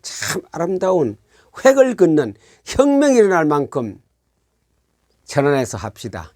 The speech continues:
천안에서 말씀 운동 축을, 저는 축으로 박혀 있습니다. 도웁시다. 같이 함께 도웁시다.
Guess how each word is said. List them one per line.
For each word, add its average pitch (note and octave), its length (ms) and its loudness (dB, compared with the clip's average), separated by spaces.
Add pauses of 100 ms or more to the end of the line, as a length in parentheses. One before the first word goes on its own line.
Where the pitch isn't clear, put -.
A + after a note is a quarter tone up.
천안에서 D3+ 560 2
말씀 F3+ 480 0
운동 F#3 240 -2
축을, C4 420 -4 (560)
저는 F3 380 0 (120)
축으로 A3 400 -2
박혀 - 340 -2
있습니다. C3+ 460 0 (520)
도웁시다. - 680 -12 (120)
같이 D#3 240 -4
함께 F3+ 280 2
도웁시다. C3+ 460 -4